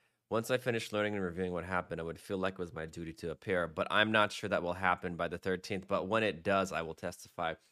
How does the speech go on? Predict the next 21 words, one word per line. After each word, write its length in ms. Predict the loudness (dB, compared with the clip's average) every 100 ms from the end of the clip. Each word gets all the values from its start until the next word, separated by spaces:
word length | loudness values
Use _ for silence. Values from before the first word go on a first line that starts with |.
| _ _ -20 -20 _ _ _
This 380 | 0 0 0 -6
person 600 | -8 -2 0 0 -4 -6
controls 760 | -6 -8 -8 -4 0 0 0 -4
the 120 | -8
House 340 | -4 -4 -4
Financial 500 | -4 -4 -2 -4 -8
Services 420 | -10 -12 -12 -18 -16
Committee, 320 | -10 -8 -8
which 160 | -10
is 100 | -12
responsible 680 | -12 -12 -8 -6 -6 -8 -6
for 320 | -6 -4 -4 -4
all 960 | -2 2 4 6 6 6 6 4 4 0 -4 -6 2
banking 760 | 4 4 0 -4 -4 -4 -8 -14 _ _ _ _ _ _ _ _ -10
services 680 | -4 -2 -2 -4 -4 -6 -6
in 240 | -4 -2 0
the 100 | 0
United 360 | 0 0 -2
States 280 | -4 -8 -8
of 60 | -6
America. 640 | -4 -2 -2 -4 -4 -6